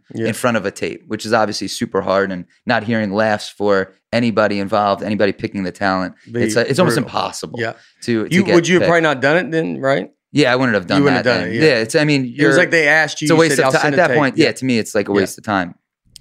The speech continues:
Speaker 2: So then I did the, the, uh, show at the New Jersey Perform-, uh, Performing Arts Center, and you're in front of the four judges, and this was a, it was, it was a bad setup because it was at, like, two P M on, like, a Monday, and they had in New Jersey Performing Arts Center, I think it seats, like,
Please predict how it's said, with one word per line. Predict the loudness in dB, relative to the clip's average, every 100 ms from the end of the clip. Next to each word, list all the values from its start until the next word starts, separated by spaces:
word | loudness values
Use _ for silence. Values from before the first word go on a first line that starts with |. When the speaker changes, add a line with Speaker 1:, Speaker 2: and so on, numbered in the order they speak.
| _
Speaker 2:
So | 0
then | 2 2
I | 0
did | 2 2 2 -4 _ _
the, | -2 -2 -2
the, | -2 0 0
uh, | 2 0
show | 2 2
at | 2
the | 0
New | -2
Jersey | -2 -4 -6
Perform-, | -8 -10 -6 -2
uh, | -2
Performing | -2 -6 -2
Arts | 0 0
Center, | -2 -4 -4
and | -8 -10
you're | -8
in |
front | -4 -2
of | -2
the | -4
four | -2 0 0
judges, | 2 2 2 -4 -6 -12 _ _ _
and | -4 -2 -2 -4 -8 _ _
this | -2 0
was | 2
a, | 2 0 2
it |
was, | 2 2 0
it | -4
was | -2 0
a | 0
bad | 2 2 2
setup | 2 2 2 0
because | -4 -2 0 -2 -8 _ _
it | -4
was | -2 -2
at, | -4
like, | -6
two | -4 -4
P | -2 -2
M | 0 0 -2 -8 _ _ _
on, | -4 -2
like, | -2
a | -4
Monday, | -2 0 0 -2 -4 -10 _ _
and | -4
they | -2
had | 0 2 2 0
in | -2 -2
New | 0
Jersey | 0 -2 -4
Performing | -4 -2
Arts | 0 -2
Center, | -4
I | -6
think | -4 -4
it | -6
seats, | -8 -6 -6 -4
like, | -2 -2 -4